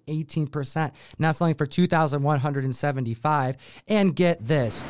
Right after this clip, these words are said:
this isn't the main book to spec on as it pertains to this character,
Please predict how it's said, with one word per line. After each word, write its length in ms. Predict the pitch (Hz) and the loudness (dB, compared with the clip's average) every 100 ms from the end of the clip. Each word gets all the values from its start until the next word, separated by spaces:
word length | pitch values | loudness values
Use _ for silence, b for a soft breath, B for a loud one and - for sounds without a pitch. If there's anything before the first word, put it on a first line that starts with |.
| 117 | -2
this 220 | 170 180 | 0 2
isn't 280 | 185 175 156 | 2 2 2
the 140 | 170 | 2
main 480 | 147 151 165 170 170 B B - | 4 4 4 2 0 B B 0
book 240 | 156 165 - | 2 2 0
to 100 | 151 | -4
spec 560 | - - - 175 175 | -4 -4 0 0 0
on 280 | 147 135 131 | 2 2 2
as 200 | 151 143 | 0 -2
it 100 | 143 | -2
pertains 420 | 143 143 156 143 | -6 0 0 0
to 60 | 127 | -2
this 200 | 135 - | -4 -4
character, 560 | - 160 151 156 127 | -2 0 0 0 -4